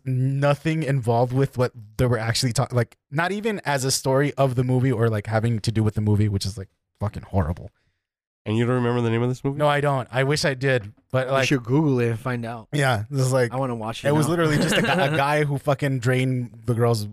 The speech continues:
Speaker 1: like, blood to, to paint. That, that was the whole premise, or that was the ending, pretty much. It was fucking garbage. <laughs> It was a
Speaker 3: <laughs>
Speaker 1: boring ass movie.
Speaker 3: Yeah, always
Speaker 1: But
Speaker 3: renting those movies that you just see the covers to, and,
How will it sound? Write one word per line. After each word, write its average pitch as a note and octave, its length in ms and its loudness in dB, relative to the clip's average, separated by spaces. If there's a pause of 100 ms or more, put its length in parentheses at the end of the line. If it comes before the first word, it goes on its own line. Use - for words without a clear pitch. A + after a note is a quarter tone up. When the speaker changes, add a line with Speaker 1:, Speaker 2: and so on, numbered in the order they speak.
Speaker 1:
like, A2 180 -2 (160)
blood G#2+ 240 0
to, G2 220 -4 (260)
to - 80 -6
paint. - 300 -4 (1080)
That, A2 200 -6
that A#2 200 2
was A2+ 100 4
the G#2 80 0
whole A#2 140 2
premise, G2+ 360 0
or B2 160 2
that A#2 100 0
was A#2 120 0
the G2+ 100 -6
ending, G2+ 300 -4 (400)
pretty F#2+ 120 -4
much. E2+ 260 -10 (1160)
It G#2+ 80 -12
was F#2+ 120 -8
fucking G#2 360 -6
garbage. A#2+ 720 0
<laughs> - 20 -20
It C#3 500 4
was D#3 120 4
a C3+ 140 2
Speaker 3:
<laughs> C3 40 -12
Speaker 1:
boring C#3+ 340 2
ass A#2+ 160 -2
movie. G#2+ 360 -4 (640)
Speaker 3:
Yeah, B2+ 180 -2
always C3+ 220 4
Speaker 1:
But C#3 60 0
Speaker 3:
renting D3 260 0
those B2+ 240 0
movies C#3 480 2
that A#2 160 -4
you C3 80 -8
just C3 240 -10
see D3 100 -6
the B2 100 -8
covers B2+ 460 -10
to, C3 280 -6
and, A2+ 200 -14